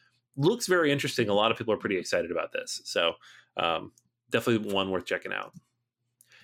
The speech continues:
Trudvang Legends is number two on the list. This is the current Simon game on Kickstarter.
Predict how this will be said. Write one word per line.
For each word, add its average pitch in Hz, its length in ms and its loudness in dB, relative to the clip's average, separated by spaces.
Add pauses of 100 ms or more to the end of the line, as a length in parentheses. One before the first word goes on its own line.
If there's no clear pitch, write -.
(200)
Trudvang 147 920 2
Legends 101 720 0
is 101 160 -8
number 117 200 2
two 143 380 0
on 107 140 -4
the 95 80 -2
list. 87 420 -2 (100)
This 135 220 0
is 147 140 -4
the 120 500 0 (500)
current 151 440 -2
Simon 120 500 0
game 95 260 0
on 92 140 -4
Kickstarter. 90 680 -6